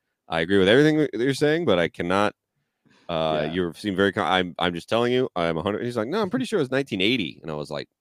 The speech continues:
Speaker 1: "Hundred percent untrue. It came out in nineteen seventy-nine. I'm, I don't, I don't know why I know that, but I know that. I've misspelled my own middle name, but," and somehow that makes me the maddest when I'm like, "I do know this.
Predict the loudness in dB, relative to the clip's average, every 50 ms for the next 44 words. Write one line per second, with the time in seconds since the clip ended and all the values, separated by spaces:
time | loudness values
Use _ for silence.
0 | _ _ _ -8 -8 -8 -8 -4 -2 -2 -2 -4 _ _ _ _ _ _ -6 -6
1 | -4 -2 -2 0 0 -2 -2 -6 _ _ _ _ _ _ _ _ _ -14 -14 -12
2 | -2 -2 0 2 2 2 2 2 0 -2 -2 -4 -2 -2 0 0 0 0 -2 -4
3 | -6 -10 _ _ _ -12 -10 -8 -6 -6 -8 -8 -8 -6 -6 -4 -4 -6 -6 -6
4 | -8 -6 -4 -4 -2 0 0 0 0 -2 -6 _ -16 -16 -6 0 0 2 2 2
5 | 2 0 -2 -2 -4 -4 -2 0 0 2 2 0 -2 -4 -6 -8 -8 -8 -8 -8
6 | -8 -4 -4 -2 -2 -2 -2 -4 -4 -6 _ _ _ _ _ _ -12 -12 -10 -6
7 | -4 -6 -6 -2 0 0 0 2 4 4 4 4 4 4 2 0 0 0 0 0
8 | 0 -2 -2 -2 -2 -2 -2 _ _ _ _ _ _ _ _ _ -4 -2 -2 -2
9 | 2 0 0 2 2 2 2 4 4 2 4 4 0 0 0 0 0 2 2 2
10 | 2 2 2 0 -2 -6 -14 -16 -12 -6 -4 -2 -2 0 0 -2 -2 _ -2 -2
11 | -2 0 2 0 2 4 4 4 4 4 4 6 6 6 6 4 -2 -6 -16 -18
12 | -20